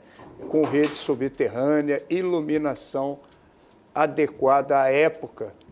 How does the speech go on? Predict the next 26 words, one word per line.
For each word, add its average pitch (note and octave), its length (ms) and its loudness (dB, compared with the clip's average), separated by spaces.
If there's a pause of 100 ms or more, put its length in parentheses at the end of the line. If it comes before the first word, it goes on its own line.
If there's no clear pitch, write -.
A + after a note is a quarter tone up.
(180)
né, C3+ 200 0
que C#3+ 160 -8
foi, A#2 580 -6 (380)
que - 80 -14
foi, G#2+ 600 -6 (140)
eh, G#2 380 -10
construído A#2 760 -6
lá A#2 200 2
o G#2+ 260 -4 (120)
Centro - 340 -12
Histórico - 500 -8
de - 100 -18
Campina, D3 500 -6 (320)
e D#3+ 60 0
eu E3 100 2
tive E3 260 -4
o E3+ 40 -14
prazer E3 500 -2
de E3 100 -14
participar, D#3 840 -4 (380)
eh, C3 320 0
do B2+ 160 -6
projeto C#3 680 0
e D3 40 -4
da C#3+ 260 4
execução D3 840 -4